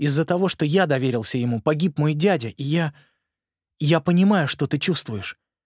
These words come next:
Ты не виновата. Не на все сто процентов. Ты просто хотела помочь сестре, и я тебя понимаю». Перл потрясенно подняла на него глаза. «Но я же пыталась тебя убить!»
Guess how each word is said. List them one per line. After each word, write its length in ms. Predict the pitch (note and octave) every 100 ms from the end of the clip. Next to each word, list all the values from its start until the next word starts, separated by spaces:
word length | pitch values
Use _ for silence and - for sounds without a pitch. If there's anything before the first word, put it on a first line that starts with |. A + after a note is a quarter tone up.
| _ _ _ -
Ты 80 |
не 160 | F3+ F#3
виновата. 520 | F#3 G3 G#3 E3+ - _ _ _ _ _ _ _
Не 240 | E3 F#3
на 120 | G3+ G#3+
все 260 | - A3+
сто 200 | - D#3+
процентов. 640 | - C#3 - D3+ A#2 F#2 _ _ _ _ _ _ _
Ты 100 | E3+
просто 320 | D3+ A#3 -
хотела 340 | D3+ D3 G#3+ D#3
помочь 380 | C3+ D3+ F3+ -
сестре, 440 | F3 - G#3+ D3 _ _ _
и 80 | D#3
я 180 | C3 E3+
тебя 220 | F#3 F3
понимаю». 580 | G3 G3+ A3 F#3+ A2+ - _ _ _ _ _ _ _ _
Перл 340 | A#2+ C#3 D#3+
потрясенно 640 | D#3+ D3 C3 - A2+ B2 C#3
подняла 480 | D3+ A2+ A2 G2 F#2+
на 60 |
него 200 | G2+ G#2+
глаза. 420 | A2+ C3+ B2 F2+ - _ _ _ _ _ _
«Но 340 | A#3 A#3+ A3+ G#3 _ _ _ _ _ _
я 240 | G3+ G3
же 120 | G3+ A3
пыталась 480 | A#3 - B3+ G3
тебя 260 | - F#3+ G3+
убить!» 460 | G#3 A#3 C4 -